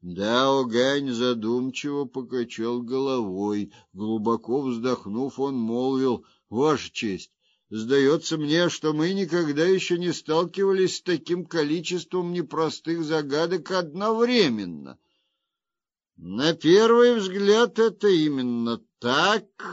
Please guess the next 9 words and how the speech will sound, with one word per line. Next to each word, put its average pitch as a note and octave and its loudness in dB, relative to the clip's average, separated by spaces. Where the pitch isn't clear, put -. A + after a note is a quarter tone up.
отвечал F#3+ 0
судья, G3+ 0
но G3+ 0
на G#3 4
самом A3+ 2
деле A2+ -2
все A3+ 4
сложности A#3 2
возникли G#3 0